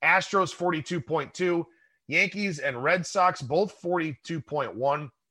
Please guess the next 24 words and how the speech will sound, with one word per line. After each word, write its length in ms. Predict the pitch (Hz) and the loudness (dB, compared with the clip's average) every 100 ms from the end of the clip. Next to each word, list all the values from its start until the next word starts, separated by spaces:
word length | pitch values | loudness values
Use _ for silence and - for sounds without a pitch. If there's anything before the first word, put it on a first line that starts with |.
| _ - | _ -2
White 260 | 120 185 - | 2 2 2
Sox 320 | 208 185 - | 2 2 0
forty-one 460 | 185 175 160 160 131 | -2 0 0 -2 -4
point 300 | 143 131 - | -6 -6 -8
two, 300 | 156 151 - _ _ _ - | -6 -6 -8 _ _ _ -2
Royals 400 | 147 190 190 180 | 4 4 4 0
forty 340 | - 165 165 | -2 -2 0
point 320 | 160 156 147 104 | -2 -6 -6 -6
seven, 480 | - 147 147 143 - _ _ _ - | 0 0 0 -6 -14 _ _ _ -8
Twins 420 | 185 220 185 160 | -2 0 0 -6
forty 340 | - 170 151 | -4 -2 -2
point 320 | 143 139 131 98 | -4 -6 -6 -6
six, 460 | - 160 139 - _ _ _ - | -4 -4 -4 -14 _ _ _ -2
Nationals 560 | 147 175 - 185 156 | 2 2 2 -2 -2
forty 320 | - 156 147 | -2 -4 -2
point 300 | 131 139 113 | -4 -6 -6
five, 400 | - 131 127 120 - _ _ _ - | -2 2 2 0 -6 _ _ _ -8
and 180 | 139 | -6
the 140 | 131 123 | -8 -8
Indians 680 | 190 226 160 95 76 78 - _ _ _ - | -4 -4 -4 -6 -8 -14 -20 _ _ _ 2
at 240 | 160 165 | 4 4
forty 440 | - - 156 143 135 | -2 -4 -2 -2 -4
point 380 | - 143 120 | -6 -6 -6
one. 280 | 117 156 73 | -4 -2 -4